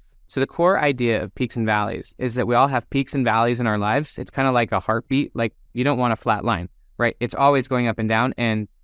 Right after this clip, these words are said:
peaks are just as important as valleys. All things can happen for you, not to you. This is one of the big ideas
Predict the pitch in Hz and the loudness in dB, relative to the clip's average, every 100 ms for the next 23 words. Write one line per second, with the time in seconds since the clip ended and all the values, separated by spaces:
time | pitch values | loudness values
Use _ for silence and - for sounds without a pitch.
0 | - 170 190 - - - 127 135 - 131 | -4 -2 -2 -6 -12 -4 -2 -2 -4 -6
1 | 127 113 120 107 113 117 117 110 _ _ | -2 -2 -2 2 2 4 2 -4 _ _
2 | _ _ 135 151 156 147 139 - 131 127 | _ _ 2 4 4 0 -2 -2 -2 0
3 | - 113 - 143 147 147 143 127 113 - | 0 -4 -2 0 2 2 0 0 -2 -2
4 | 127 101 95 110 117 123 107 104 104 101 | -2 -2 -4 -8 -4 -2 0 -2 -2 -2
5 | 113 | -2